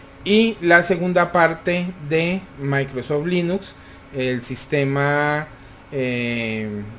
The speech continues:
del subsistema de Ubuntu Linux en Windows. La segunda parte, que es la parte de la configuración. Habíamos quedado que hacía tres partes.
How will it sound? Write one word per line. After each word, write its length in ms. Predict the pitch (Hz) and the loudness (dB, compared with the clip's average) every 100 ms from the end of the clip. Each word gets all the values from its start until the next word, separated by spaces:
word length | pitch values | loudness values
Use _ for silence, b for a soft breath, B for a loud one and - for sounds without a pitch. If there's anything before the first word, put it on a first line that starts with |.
| 120 | -6
del 300 | 123 120 123 | -2 -2 -2
subsistema 880 | 165 139 139 - 165 156 160 175 180 - 147 | -4 -6 -6 -4 0 0 0 -4 -8 -16 -4
de 840 | 135 131 127 120 117 113 110 110 110 | 0 0 0 -2 -2 -2 -2 -2 -4
Ubuntu 460 | 113 135 143 139 160 | -4 -2 -2 -2 -2
Linux 720 | 160 156 160 139 - - - - | -2 -2 -4 -8 -14 -16 -18 -10
en 440 | 131 123 117 120 131 | -6 -4 -4 -4 -2
Windows. 480 | 147 127 110 - B B B 135 | -2 -2 -4 -10 B B B -6
La 100 | 131 | -2
segunda 380 | 131 135 147 | -2 0 2
parte, 320 | 156 170 180 151 | 2 2 0 0
que 120 | 131 | 0
es 40 | |
la 160 | 135 143 | 0 0
parte 480 | 139 139 147 147 139 | -2 0 0 2 0
de 380 | 139 165 180 190 B B - | 0 0 0 -4 B B 0
la 220 | 143 135 | 2 2
configuración. 760 | 139 139 123 120 110 143 127 113 | -2 -2 -2 0 0 0 -2 -4
Habíamos 420 | 127 127 139 151 | -4 -2 -2 -2
quedado 380 | 156 131 135 143 | 0 2 4 2
que 100 | 151 | 0
hacía 320 | 139 139 131 | -2 0 -2
tres 240 | 139 139 139 | 0 -4 0
partes. 480 | 143 131 113 104 | 0 0 -6 -10